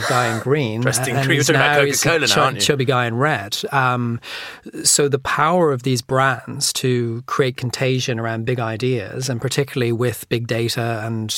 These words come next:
Speaker 1: behavioral psychology and everything plumbed into it, how you use it for good to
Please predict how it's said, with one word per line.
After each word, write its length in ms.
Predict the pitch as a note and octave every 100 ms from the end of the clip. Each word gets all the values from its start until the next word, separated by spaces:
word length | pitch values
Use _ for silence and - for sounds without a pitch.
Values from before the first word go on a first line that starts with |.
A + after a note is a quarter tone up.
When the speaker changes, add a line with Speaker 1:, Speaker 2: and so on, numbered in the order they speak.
| -
Speaker 1:
behavioral 420 | A2+ A#2+ A#2 A2+
psychology 600 | - A#2 - A#2 A2+ A#2
and 80 | G#2+
everything 320 | A#2 A#2 A2+
plumbed 300 | G#2 A#2 A2
into 300 | B2+ C3 -
it, 180 | - - - - - -
how 180 | - C#3+
you 160 | D3 C3
use 260 | C3+ B2+
it 100 | B2
for 180 | - A#2+
good 460 | A#2+ E3 C#3+ E3+ - - -
to 500 | C3 B2 A#2 A2+